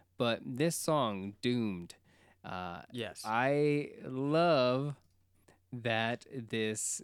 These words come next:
Speaker 1: is the theme song. This is the opening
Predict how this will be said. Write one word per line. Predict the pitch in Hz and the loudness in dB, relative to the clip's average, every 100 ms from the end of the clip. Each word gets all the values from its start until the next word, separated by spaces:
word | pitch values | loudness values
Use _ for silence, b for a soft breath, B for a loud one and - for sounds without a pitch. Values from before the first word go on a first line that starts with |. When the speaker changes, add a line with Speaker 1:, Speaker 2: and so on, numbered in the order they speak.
| - _ _ _ - | -16 _ _ _ -8
Speaker 1:
is | 110 104 | -8 -6
the | - 123 | -6 -6
theme | - 190 214 196 | 0 0 2 0
song. | - 90 92 98 | -4 -6 -6 -10
This | 101 - | -8 -6
is | 120 113 - | -6 -8 -4
the | 123 - | -4 -2
opening | 123 135 - 135 123 120 117 117 | -2 -2 0 0 2 0 -2 -4